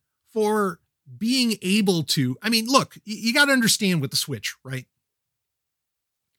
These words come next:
Why is the Switch so successful? Now, there's never any one reason for anything, so I'm not gonna claim this is the only reason, but I think one of the reasons, one of the major reasons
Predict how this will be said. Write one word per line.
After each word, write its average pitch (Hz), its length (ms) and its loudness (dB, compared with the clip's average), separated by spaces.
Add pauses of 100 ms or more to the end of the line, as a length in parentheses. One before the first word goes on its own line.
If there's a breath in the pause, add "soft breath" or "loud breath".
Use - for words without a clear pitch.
(680)
Why 226 280 2
is 220 220 4
the 208 100 0
Switch 180 400 2
so 156 160 2
successful? 120 640 -4
Now, 180 160 0
there's 185 220 4
never 226 340 4
any 185 140 6
one 151 320 2
reason 131 400 2
for 110 240 -10
anything, 98 420 -12
so - 140 -10
I'm 139 80 -8
not 180 140 0
gonna 151 120 -4
claim 151 260 -2
this 139 180 -2
is 147 120 -4
the 131 160 -8
only 131 280 -6
reason, 104 440 -16
but 139 120 -6
I 156 80 -2
think 208 240 -4
one 196 200 -2
of 240 80 2
the 196 80 4
reasons, 123 600 -4
one 160 140 -6
of 156 60 -6
the 147 60 -6
major 170 540 0
reasons 110 560 -6